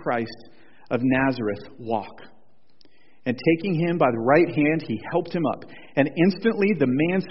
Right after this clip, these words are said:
feet and ankles became strong, and he jumped to his feet and he began to walk. And then he went in, went with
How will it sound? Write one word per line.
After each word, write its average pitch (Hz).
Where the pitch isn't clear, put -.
feet 196
and 143
ankles 185
became 127
strong, 220
and 151
he 151
jumped 247
to 254
his 190
feet 214
and 165
he 170
began 165
to 165
walk. 165
And 165
then 208
he 202
went 220
in, 247
went 226
with 240